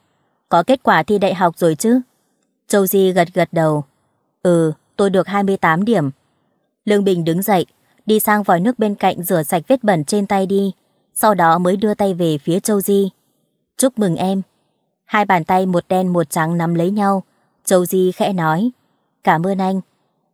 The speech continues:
"Cũng chúc mừng anh, sắp được làm bố rồi."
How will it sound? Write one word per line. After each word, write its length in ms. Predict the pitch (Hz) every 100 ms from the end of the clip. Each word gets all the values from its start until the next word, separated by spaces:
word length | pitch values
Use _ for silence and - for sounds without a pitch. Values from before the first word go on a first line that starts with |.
| _ _ -
"Cũng 240 | 190 220
chúc 200 | - 294
mừng 180 | 226 175
anh, 260 | 180 196 196 _ -
sắp 200 | - 254
được 160 | 208 190
làm 200 | 175 165
bố 200 | 160 185
rồi." 280 | 214 175